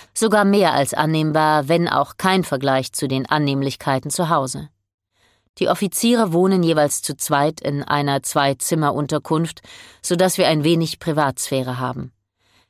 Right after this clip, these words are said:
Mir ist ein anderer Lieutenant zugeteilt worden, ein Bursche namens Rokesby. Er ist der Sohn eines Earls. Ist das zu fassen?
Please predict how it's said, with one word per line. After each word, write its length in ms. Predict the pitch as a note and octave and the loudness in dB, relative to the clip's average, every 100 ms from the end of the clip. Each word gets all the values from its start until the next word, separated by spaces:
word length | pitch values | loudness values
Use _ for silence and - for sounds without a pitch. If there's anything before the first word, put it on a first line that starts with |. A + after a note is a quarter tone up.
| _ - | _ 0
Mir 180 | F#3+ F#3+ | 2 4
ist 220 | A#3 - | 2 2
ein 180 | F3+ - | 0 2
anderer 460 | G3 A3 F3+ D#3+ | 2 2 4 4
Lieutenant 640 | D#3 D#3+ D3+ E3+ D#3+ D3 - | 2 0 0 0 2 0 -2
zugeteilt 580 | D#3+ C#3+ - D3 C3 | -4 -4 -2 -2 0
worden, 340 | C3+ B2+ B2+ C3 - - - | 0 0 0 -6 -10 -20 -4
ein 260 | E3+ F3 E3 | 0 2 2
Bursche 400 | F#3+ A#3 - G#3 | 2 2 2 2
namens 600 | F#3+ F3 F3+ F3+ F3 - | 2 2 2 2 -2 0
Rokesby. 720 | D#3+ D#3 - - - B2+ C3 - _ - - | 0 0 -2 -8 -4 -4 -6 -12 _ -20 -2
Er 160 | G3 | 0
ist 180 | F#3+ - | 0 0
der 120 | G#3+ | 0
Sohn 260 | E3+ F#3 G#3 | 2 0 0
eines 300 | F3+ F#3+ - - | 0 -2 -6 0
Earls. 720 | G3 F3 C#3 B2+ - - - _ - | 2 4 2 -2 -6 -10 -14 _ -8
Ist 240 | C#3 - | -6 -6
das 180 | - - | -6 -6
zu 180 | - - | -8 -8
fassen? 560 | - - - - - | -8 -8 -6 -10 -10